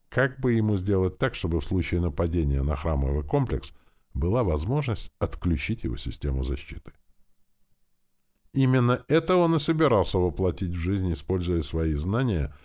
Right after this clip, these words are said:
которые приобрёл, будучи ещё на территории Содружества. Хотя его основной специализацией была работа с сенсорными комплексами обнаружения и связи, он имел и некоторые ещё разученные им базы,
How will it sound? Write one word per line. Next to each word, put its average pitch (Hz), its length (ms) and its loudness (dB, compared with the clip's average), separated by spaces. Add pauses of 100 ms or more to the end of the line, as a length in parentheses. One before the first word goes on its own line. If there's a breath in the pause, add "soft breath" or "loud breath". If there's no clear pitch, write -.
(140 soft breath)
которые 92 460 4
приобрёл, 95 500 4
будучи 87 460 -2
ещё 82 260 0
на 78 140 0
территории 78 560 -2
Содружества. - 840 -6 (1900)
Хотя 104 340 0
его 110 280 2
основной 98 440 0
специализацией 73 960 -2
была 107 260 0
работа 69 400 -2
с - 60 -10
сенсорными 67 600 -4
комплексами 67 640 -4
обнаружения 71 720 0
и 73 40 0
связи, 67 460 -4 (460)
он 156 240 2
имел 165 260 4
и 156 60 4
некоторые 131 480 2
ещё 110 300 2
разученные 87 640 0
им 92 120 0
базы, 165 320 2